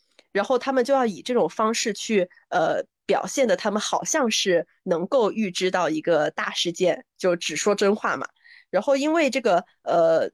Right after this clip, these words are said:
这个，这个刊物它没有正式出版，所以它其实，比如说这个骑士，他可以说，啊，我有一家，呃，报社集团，然后他们有一些试刊，所以这个书名叫试刊号，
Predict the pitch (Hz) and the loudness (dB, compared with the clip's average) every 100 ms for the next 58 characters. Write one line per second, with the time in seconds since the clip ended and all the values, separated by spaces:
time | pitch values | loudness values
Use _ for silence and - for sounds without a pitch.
0 | _ 262 233 175 104 226 220 190 269 269 | _ -6 0 2 2 0 0 0 -2 0
1 | 262 165 233 254 202 254 262 233 - 302 | 0 -2 0 2 2 2 -2 -4 -4 -4
2 | 180 - _ _ _ - 262 254 277 285 | -4 -8 _ _ _ -4 -2 0 -4 -4
3 | 226 220 233 233 - - 175 170 220 220 | -4 0 0 0 -2 0 2 2 2 2
4 | 240 202 185 - 165 - 233 180 208 - | 2 0 -2 -4 -2 -2 0 -2 -4 -2
5 | 160 170 196 202 - - 160 170 165 165 | 0 0 0 -2 -4 -6 -2 0 2 2
6 | 165 156 185 160 - 180 196 180 196 196 | 2 2 2 0 0 -6 -4 -2 -2 -4
7 | - 156 - 113 - 220 202 190 170 165 | -6 -6 -4 -6 -4 -2 -2 -4 -6 -8
8 | - 175 175 202 175 185 - 208 208 175 | -4 -2 -2 -4 -6 -6 -6 -4 -2 -2
9 | - 190 185 196 202 - 254 202 - 202 | -6 -8 -4 -2 0 -2 -2 -4 -4 -4
10 | 202 - _ _ - 214 202 185 185 - | -4 -8 _ _ -6 -2 -2 -2 -4 -2
11 | 208 165 180 - 185 196 196 220 143 | -2 -2 -2 -4 -4 -4 -4 -4 -6